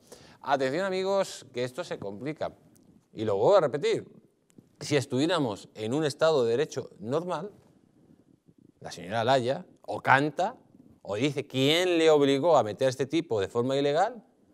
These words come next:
o canta, o si no, va a la cárcel. Y si canta, el que va a la cárcel es Pedro Sánchez. Porque es que lo dice hasta el mismo fiscal y el juez.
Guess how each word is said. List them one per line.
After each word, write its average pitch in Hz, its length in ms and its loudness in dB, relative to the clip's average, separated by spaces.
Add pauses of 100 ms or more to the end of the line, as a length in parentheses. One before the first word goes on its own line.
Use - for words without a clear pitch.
(120)
o 98 160 -8
canta, 160 520 2 (840)
o - 140 -10
si 90 160 -12
no, 90 160 -10
va 135 80 0
a 139 40 -2
la 110 100 -6
cárcel. - 320 -12 (1600)
Y 123 80 -4
si - 160 -10
canta, 180 540 0 (100)
el 110 180 -8
que 107 120 -6
va 117 100 2
a 143 40 4
la 151 120 4
cárcel 165 300 2
es 175 80 -2
Pedro 147 240 0
Sánchez. 85 440 -18 (1080)
Porque 117 340 -2
es 110 80 -2
que 156 100 0
lo 151 60 4
dice 165 200 2
hasta 170 200 4
el 127 80 4
mismo 175 220 0
fiscal 160 420 0 (540)
y 117 120 -6
el 120 60 0
juez. 90 320 -12